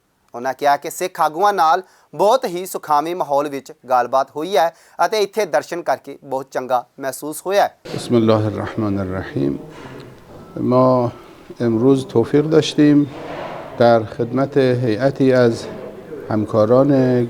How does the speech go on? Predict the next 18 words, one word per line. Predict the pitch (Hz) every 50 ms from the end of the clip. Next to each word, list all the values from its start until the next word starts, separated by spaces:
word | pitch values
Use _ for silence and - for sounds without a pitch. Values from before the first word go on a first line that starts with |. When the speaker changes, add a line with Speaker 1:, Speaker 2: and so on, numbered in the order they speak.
| - 104
Speaker 2:
گرامی | 101 104 104 101 104 117 127 131 127 127 123 120 120 113 104 -
جامعة | 117 107 104 101 101 92 - - 104
المصطفی | 101 98 92 - - 101 98 - - 117 120 120 117 117 120 127 127 110
و | 104 104 104 104 104 101 - - -
دوستان | 104 98 - - 110 104 110 117 120 -
عزیزی | 107 98 101 117 120 113 117 110 - -
که | 98 104
در | 104 98 98 101 104 - - - - - - - - - - - - - - -
هندوستان | 123 120 117 117 120 117 - - 131 131 127 123
همکاری | 120 117 107 101 - 110 104 113 139 143
دارن | 127 117 110 110 107 104
با | 101 104 104 101 98 98 95 - -
نمایندگی | 107 104 104 101 101 101 101 101 98 95 101 98 98 - 127 135 135 127
المصطفی. | 127 123 113 120 120 113 113 - - 113 107 - 113 110 113 113 123 - - - - - - - - - - - - - - - -
بازدیدی | - 120 117 113 120 135 151 151 147
داشتیم | 143 147 147 143 - - - 135 135 131 131 127 120 - - - - - - - -
با | - 127 120
شخصیت‌های | 117 - 120 107 - - 117 113 110 110 - - 127 127 127 127 131 123 123 123 123